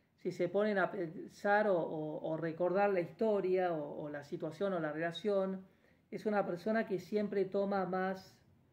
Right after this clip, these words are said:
de lo que da. Por eso aparece también la carta de los enamorados al revés. Y también aparece la carta de, del universo al revés. Obviamente yo veo las cartas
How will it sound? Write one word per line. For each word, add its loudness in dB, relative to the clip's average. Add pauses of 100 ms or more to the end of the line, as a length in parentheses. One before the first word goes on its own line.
(340)
de 2
lo 2
que 0
da. 2 (260)
Por -4
eso -2
aparece -2
también -4
la -4
carta -4
de -2
los -8
enamorados -2
al -2
revés. -2 (1800)
Y -4
también 4
aparece 2
la 2
carta 2
de, -2 (180)
del -2
universo 2
al -6
revés. -2
Obviamente -2
yo 2
veo 4
las -4
cartas -6